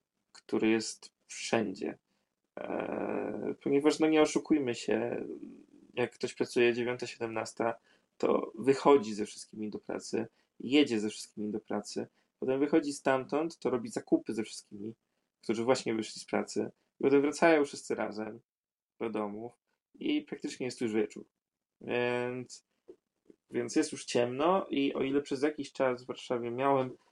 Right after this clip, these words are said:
niesamowitą frajdę z odkrywania Warszawy nocą, e, chodzenia po, po różnych, nawet najciemniejszych uliczkach,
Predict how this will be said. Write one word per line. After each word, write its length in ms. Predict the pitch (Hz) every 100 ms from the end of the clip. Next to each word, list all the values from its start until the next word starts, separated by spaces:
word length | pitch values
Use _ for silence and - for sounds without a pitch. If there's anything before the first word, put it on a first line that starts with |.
| _
niesamowitą 680 | - 151 - 147 139 131 131
frajdę 480 | 127 135 127 117 120
z 80 | 113
odkrywania 520 | 117 - 120 120 113
Warszawy 420 | 113 - 127 113
nocą, 460 | 110 107 - 123 165 - _ _ _ _
e, 360 | - 104 113 113
chodzenia 400 | - 123 127 117
po, 140 | - 117 110 -
po 60 | 110
różnych, 420 | 117 117 117 -
nawet 220 | 120 120
najciemniejszych 600 | 123 110 - 123 123 -
uliczkach, 560 | - 113 - - 113 -